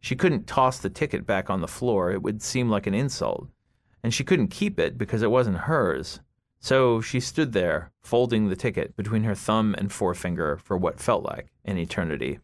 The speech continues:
until the client looked away. Bev shoved the ticket into the pocket of her jeans and, with Emily,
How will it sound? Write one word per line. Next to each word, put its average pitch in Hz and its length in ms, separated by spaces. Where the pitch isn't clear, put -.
until 98 220
the 82 100
client 92 480
looked 85 240
away. 73 400
Bev 98 380
shoved 104 340
the 95 60
ticket 85 400
into 87 180
the 80 140
pocket 85 460
of - 100
her 90 80
jeans 87 520
and, 92 460
with 123 240
Emily, 92 460